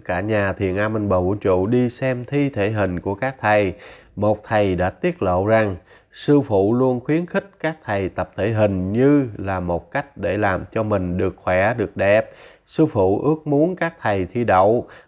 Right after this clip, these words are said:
Mỗi lần thi đậu là tụi tôi đưa hết bằng khen và giải thưởng cho sư phụ giữ một cách để cảm ơn công dạy dỗ của sư phụ.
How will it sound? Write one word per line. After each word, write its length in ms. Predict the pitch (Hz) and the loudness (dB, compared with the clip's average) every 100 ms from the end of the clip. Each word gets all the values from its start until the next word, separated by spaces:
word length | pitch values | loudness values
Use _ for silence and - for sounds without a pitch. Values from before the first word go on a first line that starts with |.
| - | -4
Mỗi 180 | 107 | 0
lần 200 | 139 117 | 2 2
thi 180 | 107 135 | 0 0
đậu 260 | 117 92 107 | 2 2 4
là 180 | 113 92 | 2 0
tụi 280 | - 95 104 | 0 -2 -2
tôi 220 | 127 127 | 0 0
đưa 200 | 120 120 | 2 0
hết 320 | 110 147 190 | 0 -4 -4
bằng 220 | - 95 90 | -4 -6 -6
khen 340 | - 110 107 | -6 -4 -2
và 80 | 98 | -4
giải 240 | 87 92 101 | -2 -4 -2
thưởng 260 | 95 95 | -2 0
cho 140 | 120 113 | -2 -4
sư 220 | - 113 | -2 -4
phụ 260 | 98 90 95 | 0 0 2
giữ 280 | 92 95 | 2 2
một 280 | 127 120 90 | 0 -2 -4
cách 160 | - 139 - _ - - _ | -4 -6 -8 _ -20 -20 _
để 360 | - 95 98 120 - | -4 0 2 2 2
cảm 280 | 131 127 139 | -4 -2 0
ơn 280 | 123 120 110 _ _ _ _ _ _ | 0 0 -4 _ _ _ _ _ _
công 360 | - 123 120 113 | -2 0 0 0
dạy 360 | 92 87 90 95 | 0 0 0 0
dỗ 260 | 87 87 110 | 2 2 0
của 320 | - 90 98 | -2 -4 -4
sư 220 | - 117 | -4 -6
phụ. 420 | 98 92 107 123 | 2 4 4 2